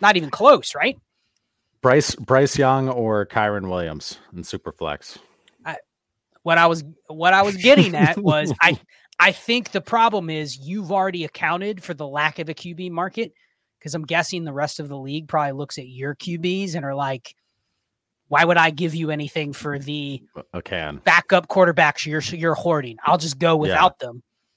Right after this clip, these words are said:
Speaker 1: So I think you need to find a way to turn some of your value, which means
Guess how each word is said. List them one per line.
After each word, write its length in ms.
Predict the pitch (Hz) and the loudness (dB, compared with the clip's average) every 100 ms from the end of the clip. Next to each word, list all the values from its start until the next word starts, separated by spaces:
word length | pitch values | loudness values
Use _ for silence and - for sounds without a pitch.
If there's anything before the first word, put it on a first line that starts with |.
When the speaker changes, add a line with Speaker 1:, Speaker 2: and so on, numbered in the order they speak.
| _ | _
Speaker 1:
So 120 | - | -2
I 80 | 185 | 0
think 200 | 165 170 | 0 -4
you 60 | 190 | -6
need 140 | 175 | -6
to 80 | 160 | -4
find 240 | - 165 | -2 0
a 60 | 160 | -2
way 180 | 160 156 | -4 -6
to 80 | 143 | -8
turn 400 | - 180 175 165 | -10 -6 -6 -4
some 220 | 180 156 | -6 -6
of 60 | 143 | -6
your 100 | 139 | -2
value, 400 | 170 196 139 139 | 0 0 0 -8
which 160 | 135 | -8
means 260 | 151 139 | -8 -8